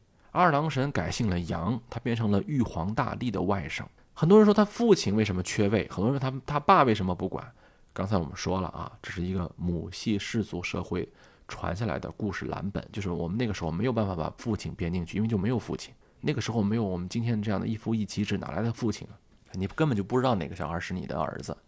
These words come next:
你只知道哪个小孩是我的外甥，外甥很好确认嘛，我这是我妹生的，这也很知道，对吧？到了万历年间，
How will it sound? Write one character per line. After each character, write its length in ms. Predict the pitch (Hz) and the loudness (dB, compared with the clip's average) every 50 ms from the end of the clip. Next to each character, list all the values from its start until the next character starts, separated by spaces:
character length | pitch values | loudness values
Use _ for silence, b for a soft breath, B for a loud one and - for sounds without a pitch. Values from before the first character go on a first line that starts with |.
| B B B B | B B B B
你 120 | 120 135 | 0 0
只 120 | 123 110 - | 0 0 -2
知 100 | - 104 | 0 2
道 140 | 113 107 101 | 2 2 2
哪 100 | 90 95 | 2 0
个 60 | 107 | 0
小 160 | - - 76 | -2 0 0
孩 100 | 90 92 | 0 -2
是 140 | - - 101 | 0 -2 -2
我 100 | - - | -2 0
的 80 | 80 | 0
外 240 | 90 104 120 120 90 | 2 2 2 2 0
甥， 160 | - - - - - | -2 -6 -10 -8 0
外 160 | 127 160 160 120 | 2 4 4 4
甥 140 | - - | 2 -2
很 160 | 92 - 95 98 | -4 -4 -4 -4
好 140 | 101 76 | -4 -6
确 180 | - - - 82 | -6 -6 -6 -4
认 160 | 87 78 71 | -4 -4 -6
嘛， 60 | 67 - - _ _ | -8 -12 -18 _ _
我 160 | - 98 104 | 0 0 2
这 100 | - 143 | 2 2
是 80 | 131 | 4
我 100 | 117 98 | 4 4
妹 220 | 92 101 131 135 107 | 4 4 4 2 2
生 240 | - - 95 90 87 | 0 -2 -6 -6 -6
的， 80 | 85 82 | -8 -6
这 120 | - 120 | -6 -6
也 80 | 101 - | -6 -6
很 160 | - - - - | -8 -12 -12 -10
知 160 | - 92 95 | -6 -6 -6
道， 160 | 92 92 - - | -6 -8 -10 -14
对 140 | _ - 87 | _ -14 -14
吧？ 80 | B B B B B | B B B B B
到 120 | - 160 | -2 0
了 100 | 147 139 | 0 2
万 300 | 143 165 165 151 135 127 | 4 4 4 4 4 2
历 140 | 135 127 101 | 0 0 0
年 300 | 98 90 92 92 92 95 | 0 0 0 0 0 0
间， 260 | 101 104 104 107 104 | 2 2 2 2 2